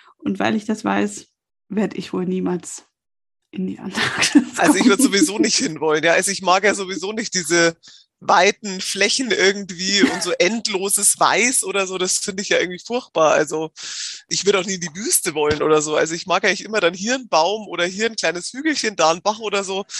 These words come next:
Speaker 2: Das finde ich ja viel sympathischer irgendwie. Ich hab auch mal ein Buch gelesen über die Antarktis. Ich weiß jetzt auch nicht mehr, wie es heißt. Es war auch tatsächlich autobiografisch von einer, die da irgendwie auf diese Forschungsstation gegangen ist. Ich glaube, als Ärztin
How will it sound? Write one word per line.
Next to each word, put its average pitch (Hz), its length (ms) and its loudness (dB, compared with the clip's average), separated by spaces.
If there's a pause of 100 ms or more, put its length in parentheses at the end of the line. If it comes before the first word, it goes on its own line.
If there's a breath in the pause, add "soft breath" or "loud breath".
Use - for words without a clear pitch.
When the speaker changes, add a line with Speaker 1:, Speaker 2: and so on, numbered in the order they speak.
(200 loud breath)
Speaker 2:
Das 190 160 -2
finde 220 200 -4
ich 196 60 -6
ja 185 80 4
viel 208 180 -6
sympathischer 185 680 0
irgendwie. 170 380 -4 (300 loud breath)
Ich 214 160 0
hab 214 80 0
auch 196 160 0
mal 190 160 0
ein 156 80 -8
Buch 170 180 -14
gelesen 170 380 -4
über 170 120 -2
die 160 140 -2
Antarktis. 160 640 0
Ich 165 140 -6
weiß 170 160 2
jetzt - 120 -14
auch 170 100 -2
nicht 220 200 -10
mehr, 233 140 -10
wie 196 60 -8
es 185 120 -10
heißt. 180 260 0
Es - 160 -8
war 160 120 -2
auch 165 100 -6
tatsächlich 185 480 -6
autobiografisch 170 1000 -2 (480 loud breath)
von 180 180 -2
einer, 180 300 4
die 185 100 -8
da 175 120 4
irgendwie 190 200 -2
auf - 80 -8
diese 170 220 -12
Forschungsstation 185 920 -4
gegangen 151 400 0
ist. 147 140 -4
Ich - 100 -10
glaube, 165 200 -2
als 165 120 -4
Ärztin 190 640 0